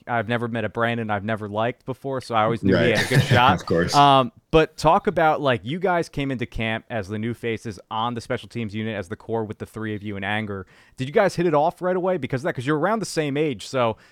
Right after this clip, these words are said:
Speaker 1: do you guys hang out, you know, off the field, and how does that chemistry kinda work with the whole operation of special teams?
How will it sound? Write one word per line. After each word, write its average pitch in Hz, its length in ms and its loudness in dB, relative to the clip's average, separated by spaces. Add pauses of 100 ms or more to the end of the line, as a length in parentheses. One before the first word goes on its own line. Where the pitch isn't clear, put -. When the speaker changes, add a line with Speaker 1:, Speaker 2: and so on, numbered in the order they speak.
(100)
Speaker 1:
do 123 80 -4
you 131 60 -2
guys 156 300 2
hang 139 260 -2
out, 135 300 2
you 123 80 -8
know, 101 200 -4
off 147 220 0
the 156 80 -12
field, 170 280 0
and 123 100 -2
how 135 140 0
does 143 120 -4
that 147 160 -4
chemistry 131 420 -4
kinda 110 240 -4
work 113 380 -2 (220)
with 120 100 -8
the 113 80 -2
whole 110 180 -4
operation 101 560 -2
of 92 60 -16
special - 280 -10
teams? 87 380 -14